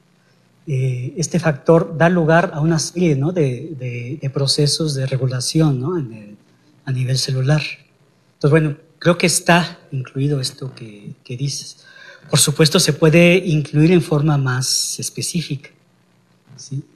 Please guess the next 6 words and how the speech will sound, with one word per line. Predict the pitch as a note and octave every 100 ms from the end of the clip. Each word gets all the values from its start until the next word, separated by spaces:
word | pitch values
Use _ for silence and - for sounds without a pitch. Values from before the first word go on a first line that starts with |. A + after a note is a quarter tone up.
| _ F#3+
Este, | B2+ - - - A#2 A2 G#2+ G#2 _ _ _ _ _ _ _ _ _ _
entonces, | G#3+ D3+ F3 D3 E3+ F3 E3 - _ _ _ _ _ _ _ _ _ _ _ _
mm, | D3 D3+ D#3 D3 - _ _ _ _ _ _ _ _ _ -
hab-, | - F#3+
habría | A3+ D#3 F#3 F#3
que, | F3+ F3+ F3+ F#3 F3 D#3+ C#3+ C3+